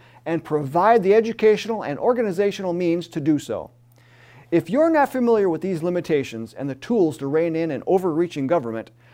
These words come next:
then it's time to go through our Constitution is the Solution workshop. These are occurring throughout the country as hosted by members of the John Birch Society. Ask your local coordinator if one is in your area. You can also view the six D V D set online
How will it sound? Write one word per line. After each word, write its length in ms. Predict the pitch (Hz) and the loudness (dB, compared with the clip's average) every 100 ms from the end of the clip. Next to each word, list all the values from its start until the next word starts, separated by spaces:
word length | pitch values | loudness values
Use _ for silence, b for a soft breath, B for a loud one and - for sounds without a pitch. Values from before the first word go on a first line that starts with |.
| b | b
then 100 | 135 | -10
it's 160 | 139 - | -8 -10
time 320 | - 202 220 | -4 -2 0
to 80 | 180 | 2
go 160 | 170 185 | 2 0
through 280 | - 190 - | 0 -2 2
our 260 | 147 165 | 4 4
Constitution 800 | 151 185 190 165 - 185 160 170 | 0 -4 -4 -6 -2 -2 -2 -6
is 160 | 131 131 | -6 -8
the 80 | 127 | -10
Solution 500 | - 151 156 170 131 | -6 -4 -4 -6 -6
workshop. 540 | 117 - 98 80 - _ _ b b b b b | -6 -6 -10 -10 -12 _ _ b b b b b
These 380 | 131 262 277 | 0 2 4
are 160 | 220 180 | 4 2
occurring 400 | 156 - 190 175 | 0 -2 -2 -4
throughout 380 | - 156 220 247 | -4 4 4 4
the 80 | 226 | 0
country 540 | 156 147 151 147 160 b b | -2 -2 -6 -8 -10 b b
as 200 | 135 139 | -4 -2
hosted 320 | 190 196 202 | 0 0 0
by 120 | 143 135 | 0 0
members 340 | 170 190 175 | 0 0 -2
of 60 | 135 | -4
the 80 | |
John 280 | 127 151 147 | -4 -4 -4
Birch 180 | 135 127 | -6 -8
Society. 540 | 110 - 101 90 92 _ b b b b b | -12 -10 -8 -8 -14 _ b b b b b
Ask 260 | - 254 240 | 6 6 6
your 120 | 233 | 4
local 260 | 202 208 185 | 4 2 -2
coordinator 500 | 185 165 135 135 110 | 2 2 2 -2 -2
if 200 | 135 120 | -6 -4
one 340 | 175 165 101 | 0 0 0
is 140 | 127 | -6
in 120 | 127 131 | -6 -2
your 200 | 147 107 | -2 -2
area. 400 | 107 76 76 - _ b b | -4 -6 -12 -18 _ b b
You 120 | 175 | -6
can 140 | 175 165 | 0 2
also 300 | 226 226 175 | 2 2 -2
view 240 | 139 185 | 0 0
the 100 | 135 | 0
six 280 | - 269 247 | -2 -4 -4
D 200 | - 214 | -4 -6
V 140 | 180 | -4
D 160 | 175 175 | -6 -6
set 280 | - 175 - | -4 -4 -2
online 560 | 131 123 151 175 180 | -6 -4 -4 -4 -6